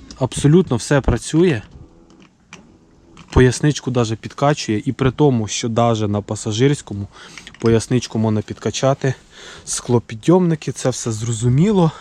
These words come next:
Е, електрозеркала, фари. Тут приборочку регулювати, світліше, темніше, автомат, підігрів сидінь. Тут,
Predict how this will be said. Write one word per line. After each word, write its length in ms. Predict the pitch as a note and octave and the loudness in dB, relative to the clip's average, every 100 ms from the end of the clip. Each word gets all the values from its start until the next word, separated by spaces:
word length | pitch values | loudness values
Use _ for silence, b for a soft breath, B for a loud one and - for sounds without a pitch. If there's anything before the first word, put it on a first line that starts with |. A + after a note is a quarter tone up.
| B B B B B B B B2+ | B B B B B B B -6
Е, 400 | A#2+ A#2 A#2 B2+ | -2 0 0 -2
електрозеркала, 1500 | C3 C3 C#3 - - B2 A2+ G#2+ A2+ A2+ C3 C#3 F#3+ G3+ G3 - | 0 2 2 -2 -4 0 0 0 -2 -2 0 2 2 2 -2 -6
фари. 640 | - - C#3 E3 F3 E3+ E3 b b b b _ B B B B - | -16 -4 2 2 2 0 -2 b b b b _ B B B B -4
Тут 320 | C3+ - G#2 | -2 -2 -2
приборочку 640 | A#2+ A#2+ D3 D#3 - D3 | -2 0 0 0 -2 -4
регулювати, 800 | C#3+ C#3 D3+ D3+ D3 C#3+ C#3+ C#3+ B2 | -2 -2 0 0 2 0 0 -2 -4
світліше, 520 | - - B2+ D#3 - B2+ | -8 -12 -6 -4 -4 -4
темніше, 520 | C3+ C3+ C#3 - A#2+ B B - | -2 0 0 -4 -8 B B -6
автомат, 580 | A2+ - A#2 C3+ D#3+ - - B B B - | -4 -2 -2 2 0 -2 -12 B B B -4
підігрів 580 | C#3 C3+ B2 B2+ B2 | 0 2 2 2 0
сидінь. 680 | - - A#2+ A#2+ D#3 E3+ E3 - B B B B | -4 -6 -4 0 2 2 0 -4 B B B B
Тут, 180 | - C3+ | -6 -4